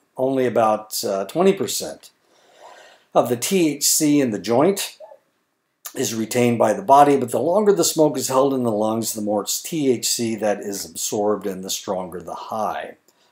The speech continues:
Modern marijuana contains as much as four to twenty-five percent T H C, as compared to the sixties average of one to three percent. A lot of the old hippies are the ones that, uh, who, who haven't smoked marijuana in twenty or thirty years are the ones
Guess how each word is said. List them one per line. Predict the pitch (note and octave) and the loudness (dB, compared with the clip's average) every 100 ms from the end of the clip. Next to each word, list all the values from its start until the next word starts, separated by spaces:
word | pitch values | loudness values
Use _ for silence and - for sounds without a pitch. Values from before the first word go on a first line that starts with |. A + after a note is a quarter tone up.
| _ | _
Modern | - G2 G2+ G2+ | -2 0 0 -2
marijuana | G2 G2 G2 A#2 A#2+ A#2+ | -2 0 0 2 2 0
contains | G#2 A2 A2 G#2+ | -4 -4 -4 -4
as | G2+ G#2 | -8 -4
much | G#2+ G#2+ | -4 -4
as | G2 - | -8 -10
four | - C3 C#3+ | -4 0 0
to | B2+ | -2
twenty-five | - G3+ A3+ F#3 A#2 G2+ - | -2 0 0 2 0 0 -4
percent | F#2 - E2+ | -10 -10 -10
T | - F#2+ | -12 -12
H | F2 - | -10 -8
C, | - B2+ A#2+ A#2+ A#2+ _ _ _ _ | -4 -2 -2 -4 -10 _ _ _ _
as | A2+ A#2+ | 0 2
compared | - A2+ A#2+ A#2+ A2+ | 0 -6 0 2 2
to | - | -2
the | G2 - | -6 -4
sixties | - - - B2 G#2+ | -2 -2 -4 -6 -4
average | G#2+ G#2 G#2 G2 G2 | 0 0 0 -6 -10
of | E2+ | -8
one | F#2+ G2 | -6 -6
to | F2 | -8
three | - E3+ E3 | -8 -2 -2
percent. | D#3 A2+ - G#2 G2 - _ _ _ - | -2 -4 -4 -4 -6 -10 _ _ _ -2
A | |
lot | B2 D#3 E3 | 6 8 8
of | |
the | C#3 C#3 | 6 6
old | C3 B2 | 4 4
hippies | D3+ D#3 C#3+ C3 A#2+ | 0 2 0 2 2
are | G#2 | 0
the | |
ones | G#2+ A#2+ B2 A#2+ - | 2 4 4 2 -2
that, | G#2+ G#2 G#2 - - | 0 2 0 -2 -6
uh, | A2 | -2
who, | - G#2+ - - - - | -2 -4 -6 -10 -14 0
who | D#3+ | 6
haven't | D3+ C#3+ A2+ | 8 6 2
smoked | - D3 C#3+ C#3 | 2 4 4 4
marijuana | B2+ C3 A#2 A#2+ B2 A#2 | 4 6 6 6 6 4
in | F#2+ | -2
twenty | - A#2+ A2+ | -4 -4 -4
or | G#2 | -6
thirty | - G2+ F#2 | -4 -4 -4
years | F2 F2+ F#2 F#2 | -8 -8 -8 -8
are | G2 | -10
the | F#2+ | -6
ones | G2+ G#2 G2+ | -2 -2 -2